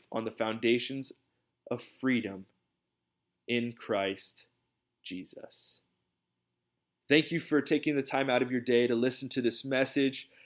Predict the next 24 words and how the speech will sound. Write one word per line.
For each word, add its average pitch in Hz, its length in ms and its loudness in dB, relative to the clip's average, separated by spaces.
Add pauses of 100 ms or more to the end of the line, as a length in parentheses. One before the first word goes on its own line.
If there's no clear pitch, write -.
(360)
I 135 100 8
hope 165 320 6
it 175 100 10
encouraged 151 640 4
you. 151 140 6
I 123 60 2
hope 135 200 0
it 120 100 -2
challenged 143 680 2
you. 147 160 10
Know 143 280 10
that 156 260 8 (320)
I'm 131 220 4
praying 165 560 6
for 160 120 4
you, 160 320 8 (100)
praying 147 360 2
that - 160 -2 (180)
freedom 151 460 6 (360)
will 135 180 6
reign 139 600 2 (300)
in 123 200 -4
your 104 140 0
heart 135 560 6